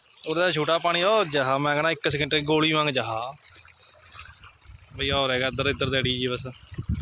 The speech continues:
ਉਹ ਵਾਟਰ ਡੈਮ ਤਾਂ ਬਹੁਤ ਤੇਜ਼ ਰਿਹਾ, ਰੱਖੀ ਕਹੀ ਗੱਲ ਨੀ ਗਾ ਤਾਂ ਨਹੀਂ ਇੱਧਰ ਵੀ। ਉਹ ਉੱਧਰ ਨੂੰ ਤਾਂ ਬੜੀ ਤੇਜ਼ ਜਾ ਰਿਹਾ,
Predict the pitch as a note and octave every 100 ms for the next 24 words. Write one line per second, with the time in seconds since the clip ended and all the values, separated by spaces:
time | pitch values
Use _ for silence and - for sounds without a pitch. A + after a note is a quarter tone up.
0 | - - - - - - - - - D#3
1 | G3 E3 D3+ D3 D3+ C#3 B2 B2 D#3 D#3
2 | F3 D3+ F3 - G3 G3 F#3+ F#3 F3 F3+
3 | F#3 G#3 G3+ G3 F#3+ F3+ - - - _
4 | _ - D#3+ F#3 D3 F3 F3+ C3+ B2 C#3+
5 | C#3 C#3+ C#3+ D#3+